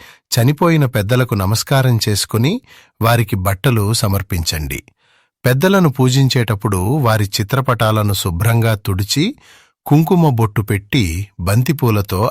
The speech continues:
అలంకరించండి. దక్షిణముఖంగా నువ్వుల నూనెతో దీపం వెలిగించి సాంబ్రాణి ధూపం వేయాలి.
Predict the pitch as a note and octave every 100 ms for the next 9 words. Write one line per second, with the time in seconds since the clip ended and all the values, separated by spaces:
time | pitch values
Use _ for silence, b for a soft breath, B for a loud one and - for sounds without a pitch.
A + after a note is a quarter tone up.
0 | - G2 G#2 G2 F2 D#2+ - D2+ C#2+ -
1 | _ _ _ _ _ _ - G#2+ G#2+ -
2 | F#3 D#3 B2 - A#2 A#2 A2 F2 - G#2
3 | G2+ A#2 C#3 C#3 B2+ G#2+ A2+ A#2+ A2+ A2
4 | G2 G2+ G#2 A2+ G#2 G2 G2+ G#2+ G#2+ -
5 | A3 - B B B - - A2+ D3 D3+
6 | C#3+ A#2+ G#2 F#2+ G#2+ G#2 G2 A#2+ F2+ E2+
7 | C#2+ C#2